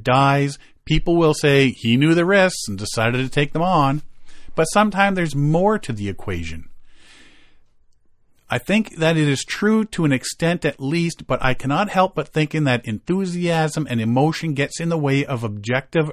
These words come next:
evaluation of risk. Gosh knows that the adrenaline rush that comes with this stuff can be darn irresistible. Peer pressure from friends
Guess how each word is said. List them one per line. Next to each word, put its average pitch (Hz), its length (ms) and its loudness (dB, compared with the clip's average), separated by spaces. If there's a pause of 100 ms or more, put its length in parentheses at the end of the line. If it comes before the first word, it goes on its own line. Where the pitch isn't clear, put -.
(160)
evaluation 123 880 -2
of 98 160 -10
risk. 98 640 -10 (840)
Gosh 147 340 2
knows 151 240 0
that 135 220 -2
the 110 140 -2
adrenaline 160 600 -2
rush 139 240 0
that - 180 -6
comes 139 300 -2
with 120 160 -6
this 120 180 -4
stuff - 260 -2
can 107 140 -6
be 101 140 -6
darn 123 320 0
irresistible. 110 880 -4 (360)
Peer 147 240 4
pressure 156 380 -2
from 120 180 -4
friends 135 400 0